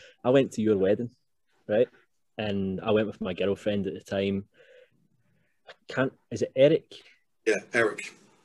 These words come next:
Speaker 1: You, you introduced me to Eric, right? I didn't know Eric from Adam, right? Two guys,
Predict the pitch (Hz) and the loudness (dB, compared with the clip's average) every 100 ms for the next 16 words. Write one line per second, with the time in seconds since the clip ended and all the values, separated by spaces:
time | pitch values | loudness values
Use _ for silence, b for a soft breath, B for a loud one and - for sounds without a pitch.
0 | - 147 151 165 170 147 151 - 131 - | 0 2 6 4 4 0 -2 0 -4 -4
1 | - 113 127 - 110 117 - _ _ - | 0 2 2 2 0 0 -2 _ _ -2
2 | 139 156 135 127 - 113 113 107 - 104 | 2 2 2 0 0 0 0 0 -4 -6
3 | 95 92 92 _ _ _ - 110 113 - | -4 -4 -8 _ _ _ -6 0 0 0
4 | _ _ _ _ _ _ - 147 113 110 | _ _ _ _ _ _ 0 4 6 6
5 | 110 104 - | 4 2 -8